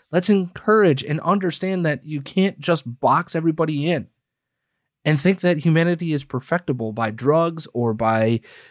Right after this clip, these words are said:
you know, societal pressure or whatever have you,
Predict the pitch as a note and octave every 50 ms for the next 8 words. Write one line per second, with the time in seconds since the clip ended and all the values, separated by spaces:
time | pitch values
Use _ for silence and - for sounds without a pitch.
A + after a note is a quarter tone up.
0 | _ _ _ - D3+ C3 B2 A#2 A2 G#2 - _ _ _ _ _ _ _ _ _
1 | _ _ _ _ _ - - - C3+ D3+ D3 E3 F3 F3+ F3+ E3+ D3+ - D#3+ D#3+
2 | F3+ - - F#3 F3+ F3+ F3 F3 - _ _ _ _ - - C#3+ D3+ D3 C3+ D3
3 | D#3+ F3+ F3+ F3 F3 D#3 D3 E3 D#3+ E3 D3 B2+ A2+ G2 - -